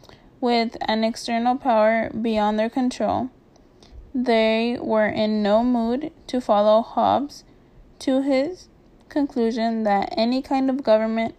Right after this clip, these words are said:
must be accepted in order to avert the anarchy and terror of a state of nature. What the fathers meant by turning into extreme right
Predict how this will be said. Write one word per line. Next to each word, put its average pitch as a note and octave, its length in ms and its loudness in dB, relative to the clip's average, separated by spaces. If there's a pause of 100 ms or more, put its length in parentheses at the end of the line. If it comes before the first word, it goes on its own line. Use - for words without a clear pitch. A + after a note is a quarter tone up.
(400)
must A#3+ 300 0
be B3+ 180 -4
accepted B3+ 840 -2 (200)
in A#3 160 -4
order A3+ 320 0
to - 180 -8
avert A#3 540 -4
the B3+ 180 -2
anarchy A3 540 -4
and A3+ 300 -4
terror G#3 560 -4 (560)
of B3 280 4 (160)
a A3+ 160 -4
state - 480 -8
of - 160 -10
nature. - 540 -14 (960)
What B3+ 320 0
the B3 100 2
fathers C#4+ 680 0
meant B3+ 400 -2 (260)
by A#3 500 0
turning A#3+ 500 -4
into A3+ 720 -6 (440)
extreme A3 640 -6
right G3+ 540 -4